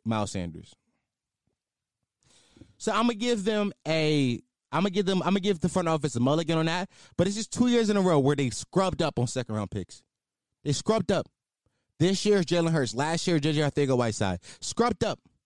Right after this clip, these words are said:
Plain and simple, they scrubbed up. And, and it's a big scrub up, too. It's a big fuck up.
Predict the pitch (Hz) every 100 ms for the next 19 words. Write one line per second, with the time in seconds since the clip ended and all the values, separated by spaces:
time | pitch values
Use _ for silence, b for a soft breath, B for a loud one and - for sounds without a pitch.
0 | _ _ _ _ _ _ _ _ - 247
1 | 247 220 233 180 165 139 - 190 196 143
2 | 120 - _ _ _ _ _ _ _ _
3 | _ _ _ _ _ _ - 196 226 220
4 | 254 247 170 285 - 202 160 147 - 208
5 | 220 165 254 - 233 214 123